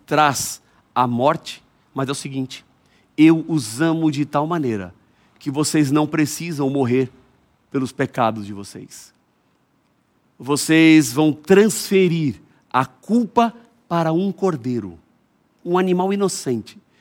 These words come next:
que não tinha nada que ver com o pecado. Adão e Eva colocaram a mão sobre a cabeça daquele cordeiro. Confessaram cada um o seu pecado. Então, simbolicamente,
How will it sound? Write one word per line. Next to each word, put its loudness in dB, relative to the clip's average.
que -2
não 2
tinha -4
nada -2
que -12
ver -4
com -10
o -8
pecado. -16
Adão 0
e 6
Eva 2
colocaram 0
a 0
mão 0
sobre -4
a -2
cabeça 0
daquele -4
cordeiro. -4
Confessaram 0
cada 0
um -2
o -12
seu -8
pecado. -10
Então, 0
simbolicamente, -4